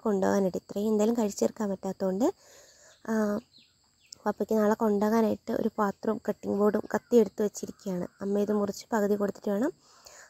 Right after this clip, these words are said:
അപ്പൻ അതിൽ നിന്ന് cut ചെയ്തെടുക്കാനായിട്ട്. കാണുമ്പോൾ നല്ല രസമല്ലേ? അതായത്, ആ, നേരിട്ട് കാണാൻ കുറച്ചുകൂടെ കളറുണ്ട് കേട്ടോ. ഫോണിൽ അത്ര കിട്ടിയില്ല. എനിക്കൊന്നിനി രാത്രി ആയതുകൊണ്ടായിരിക്കും clear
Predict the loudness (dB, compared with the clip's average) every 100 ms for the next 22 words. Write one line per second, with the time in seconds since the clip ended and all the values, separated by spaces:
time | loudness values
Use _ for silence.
0 | -14 -10 -2 2 4 4 2 2 0 -4
1 | -8 -2 4 4 2 -2 -6 -6 -6 -12
2 | -16 _ -20 -20 -20 _ -4 0 4 6
3 | 6 4 0 0 0 2 0 0 -2 _
4 | _ _ _ _ -4 0 0 0 _ _
5 | _ _ _ -8 4 8 8 6 4 4
6 | 4 2 -2 -6 -2 2 4 4 4 4
7 | 0 0 -2 -2 0 4 4 2 -4 -8
8 | -8 -4 -2 -2 -2 -2 0 -2 _ -20
9 | -20 -8 -2 -2 0 4 4 4 4 2
10 | 2 0 -4 0 2 4